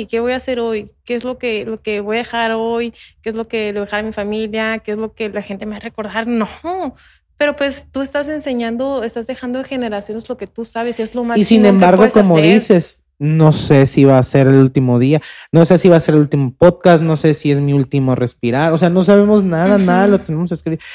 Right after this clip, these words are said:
Speaker 2: Y sin embargo, qué confiados somos, ¿verdad?
Speaker 1: Ujú,
Speaker 2: ¿O no?
Speaker 1: sí. Pues, muchas personas obviamente le temen a la muerte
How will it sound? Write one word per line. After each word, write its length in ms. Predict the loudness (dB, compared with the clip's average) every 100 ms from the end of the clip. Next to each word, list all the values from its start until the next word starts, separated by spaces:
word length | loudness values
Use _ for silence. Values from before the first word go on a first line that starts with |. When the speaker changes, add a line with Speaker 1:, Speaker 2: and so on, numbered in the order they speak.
| -6
Speaker 2:
Y 100 | -2
sin 160 | 2 2
embargo, 320 | 4 4 2
qué 120 | 0 -2
confiados 560 | -2 0 0 2 0
somos, 320 | -2 -4 -2
¿verdad? 380 | 0 0 -2 _ _ -12
Speaker 1:
Ujú, 420 | -10 -10 -10 -4
Speaker 2:
¿O 60 | -2
no? 160 | -2
Speaker 1:
sí. 340 | -6 -12 -12 -12 -16 _ _
Pues, 640 | -6 -4 -4 -4 -6 -10 -16
muchas 520 | -14 -8 -8 -6 -10
personas 540 | -8 -8 -6 -6 -6 -6
obviamente 560 | -6 -4 -6 -6 -6
le 140 | -6 -6
temen 840 | -8 -6 -6 -6 -6 -8 -10 -10
a 100 | -8
la 160 | -6 -6
muerte 640 | -6 -6 -8 -8 -12 -12